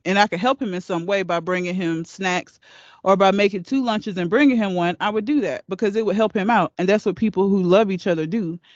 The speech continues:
Uh, and he'd be doing the same for me, I'm sure, begrudgingly, not the asshole.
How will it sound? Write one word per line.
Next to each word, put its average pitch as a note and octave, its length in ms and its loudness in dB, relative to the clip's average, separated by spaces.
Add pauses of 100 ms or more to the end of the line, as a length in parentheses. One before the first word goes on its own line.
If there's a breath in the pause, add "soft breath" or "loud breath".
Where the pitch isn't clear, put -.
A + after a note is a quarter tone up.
(380 soft breath)
Uh, F#3 400 4
and G#3 200 2
he'd A#3 240 0
be A3 120 0
doing G3+ 260 2
the F3+ 60 0
same F#3 280 0
for F3+ 140 -4
me, B3+ 160 4
I'm F3+ 120 2
sure, A3 280 0
begrudgingly, F3+ 880 0 (200)
not F3 340 0
the E3+ 160 -2
asshole. C#3 520 -8